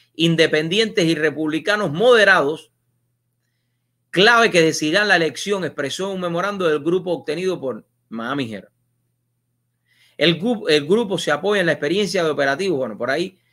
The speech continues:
el que lo quiera leer, que lo busquen, pero yo no voy a perder mi tiempo en eso. Voy a leer nada más que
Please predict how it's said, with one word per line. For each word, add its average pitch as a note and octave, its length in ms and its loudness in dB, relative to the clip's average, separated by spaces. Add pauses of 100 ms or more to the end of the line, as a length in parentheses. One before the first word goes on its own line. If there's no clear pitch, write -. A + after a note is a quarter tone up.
(160)
el A#2+ 120 -8
que B2+ 100 -6
lo A#2+ 100 -2
quiera D#3+ 180 0
leer, D#3 180 -2
que D3 60 -4
lo D3 100 2
busquen, F3 320 -4 (120)
pero A#2+ 120 -4
yo B2+ 80 -2
no C#3 60 -2
voy C#3 80 -2
a - 20 -6
perder C3 200 -4
mi B2+ 100 -8
tiempo A#2+ 260 -8
en A2+ 60 -10
eso. - 260 -20 (1000)
Voy B2+ 160 -2
a C#3+ 80 2
leer C#3 160 0
nada C3+ 180 -2
más C3+ 140 -4
que G#2+ 300 -12